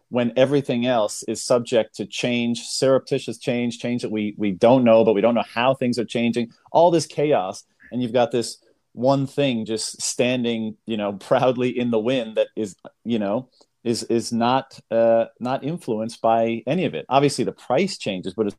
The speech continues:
fundamentals don't. And, you know, in, in, in a world where truth is a very hard thing to come by, having something like that is just tremendously valuable in a, in a number of different capacities. And I know, you know, th-,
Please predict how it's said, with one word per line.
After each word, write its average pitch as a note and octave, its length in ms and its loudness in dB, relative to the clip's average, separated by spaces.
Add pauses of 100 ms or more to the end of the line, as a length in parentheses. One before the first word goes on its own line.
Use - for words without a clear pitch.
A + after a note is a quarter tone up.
fundamentals B2 800 0
don't. A#2+ 340 2
And, G2+ 220 0 (500)
you A2 80 -4
know, G#2+ 220 2
in, A#2+ 220 0
in, A2+ 400 0 (440)
in C#3 200 -6
a A2+ 120 6
world A#2 480 6
where G#2+ 340 0 (200)
truth B2+ 340 -2
is A2 100 -2
a G#2+ 80 -2
very A2+ 300 0
hard A2+ 320 -2
thing A#2+ 200 -8
to G#2+ 80 -10
come B2+ 240 -6
by, G2 360 -4 (400)
having B2+ 300 0
something A#2 420 -4
like G#2+ 260 0
that A2+ 340 2
is G#2 500 -8 (200)
just - 280 -6
tremendously A2 800 -2
valuable G2+ 520 2
in G2 140 -2
a, G2 100 -6
in G#2+ 120 -6
a G#2 60 -4
number A#2+ 340 4
of G#2+ 80 2
different G#2+ 260 -4
capacities. A2+ 640 -2
And F#2+ 100 -4
I G2 60 -4
know, G2+ 340 2
you G#2+ 80 -4
know, F#2 240 -6
th-, - 100 -16